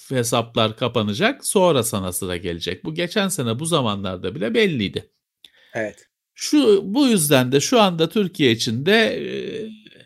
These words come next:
Speaker 1: bence ki ben hani doktor değilim, bir şey değilim, işin içinde değilim. E, ben de sonbahar diyorum.
Speaker 2: Öyle
Speaker 1: Anca,
Speaker 2: gözüküyor.
Speaker 1: yani yılın başında da sonbahar diyordum zaten.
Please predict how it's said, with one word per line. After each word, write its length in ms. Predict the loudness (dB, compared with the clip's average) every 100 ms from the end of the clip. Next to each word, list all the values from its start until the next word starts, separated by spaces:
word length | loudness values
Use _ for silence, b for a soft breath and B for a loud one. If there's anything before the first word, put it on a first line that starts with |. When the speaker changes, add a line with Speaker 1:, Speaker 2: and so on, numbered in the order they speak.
| _
Speaker 1:
bence 500 | -6 -2 -2 -2 -4
ki 160 | -4 -2
ben 200 | -2 -2
hani 300 | -2 -2 -2
doktor 440 | -4 0 -2 0
değilim, 280 | -4 -4 -6
bir 60 |
şey 280 | -4 -2 -2
değilim, 220 | -4 -8
işin 240 | -10 -10 -10
içinde 420 | -10 -8 -4 -4
değilim. 340 | -4 -6 -8 -12 _ _ _ _ _ _ -14
E, 40 | -12 -14 -16 -18 -20 _ _ _ _ _
ben 260 | -2 -2 0
de 80 | -2
sonbahar 640 | 0 -2 0 0 2 0
diyorum. 260 | 0 -2 -4 _ _ _ _ _ _ _ _ _ _ _ _
Speaker 2:
Öyle 180 | -4 -2
Speaker 1:
Anca, 100 | 0 0 -2
Speaker 2:
gözüküyor. 240 | -6 -4
Speaker 1:
yani 200 | -2 0
yılın 260 | 0 0 -2
başında 360 | -4 -2 0
da 80 | 0
sonbahar 540 | 0 -4 -2 -4 -4 -6
diyordum 280 | -8 -8
zaten. 420 | -6 -6 -4 -6